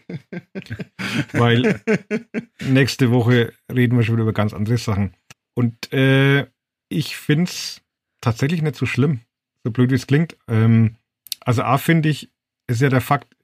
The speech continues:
es ist ja schon ihr viertes Album. Also offiziell das dritte, glaub ich, inoffiziell das vierte Album, Getting Killed.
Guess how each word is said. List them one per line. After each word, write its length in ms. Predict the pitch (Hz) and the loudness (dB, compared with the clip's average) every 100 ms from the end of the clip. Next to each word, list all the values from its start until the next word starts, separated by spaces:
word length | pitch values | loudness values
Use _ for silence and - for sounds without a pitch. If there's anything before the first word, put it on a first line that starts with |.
| _ | _
es 220 | - 113 | -18 -16
ist 180 | - 127 | -10 0
ja 80 | 151 | 0
schon 160 | 147 135 | 2 0
ihr 120 | 127 | 0
viertes 360 | - 139 135 | 2 0 -2
Album. 340 | 87 113 104 101 | 0 0 0 0
Also 160 | 104 123 _ _ - | -2 -4 _ _ -8
offiziell 360 | 131 117 131 | -2 2 2
das 100 | 113 | 2
dritte, 240 | - 131 147 | 2 0 2
glaub 240 | 127 127 | 2 2
ich, 60 | 120 | 0
inoffiziell 380 | 127 120 117 110 | 0 0 0 -2
das 160 | 98 | -2
vierte 260 | - 139 151 | -4 -4 -2
Album, 260 | 135 127 | -4 -4
Getting 240 | 127 120 120 | -4 -2 -2
Killed. 320 | - 139 | -2 -2